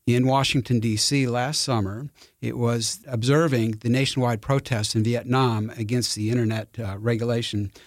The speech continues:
that was new at the time. And after I gave my little two-minute talk, Vietnamese person comes up to me, and he didn't, obviously didn't speak English, but he just grabbed my hands.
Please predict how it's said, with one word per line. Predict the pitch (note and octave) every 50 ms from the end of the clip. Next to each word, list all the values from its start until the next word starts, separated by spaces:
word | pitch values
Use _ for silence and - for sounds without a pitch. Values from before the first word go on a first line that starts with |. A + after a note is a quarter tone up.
| _ _
that | - A#2+ -
was | A2+ A2+ G2+ B2
new | B2+ C3 C#3 C3+ A#2
at | G#2+ -
the | - A#2
time. | - - - D#3 D#3 C#3 A2 G#2 G2 G2 - _ - - - - - _ _
And | - B2+ B2+ C#3
after | C#3 D3 E3 E3 - D#3+
I | D3 C#3+
gave | C3+ C#3+ C3+ C3 B2+
my | C3 B2 B2
little | B2+ C3 B2+ B2+ A#2+ A#2
two-minute | - - - D3 C#3 C3 B2+ A#2+ - -
talk, | - - D3+ C#3 A#2+ A2 A2 - - _ - _ -
Vietnamese | C#3 C#3 C3+ D3+ C3 B2 B2+ C3+ C#3+ C3 -
person | - - C3+ B2 - - A#2+ G#2+
comes | - B2+ B2 A#2+ A#2+
up | B2+ B2 -
to | - B2
me, | B2 A#2+ A#2+ A#2+ A#2 -
and | - B2 A#2 A2 A2+ A2 -
he | - B2+ C3 C3
didn't, | B2+ C#3 B2 B2 A#2 - _
obviously | - B2 B2+ C3 C3+ B2 - - B2 A#2+
didn't | B2 A#2 A#2 A2
speak | - - - A#2+ A2 - -
English, | B2 B2 A#2 A#2 A2 G#2+ -
but | - A#2 A2
he | A#2+ A#2
just | G#2+ A#2+ A#2 G#2+ -
grabbed | - A#2 A#2+ A#2 A#2
my | A#2+ A#2 A2+
hands. | A2+ B2 B2 A2+ G#2+ G#2 G2+ - - -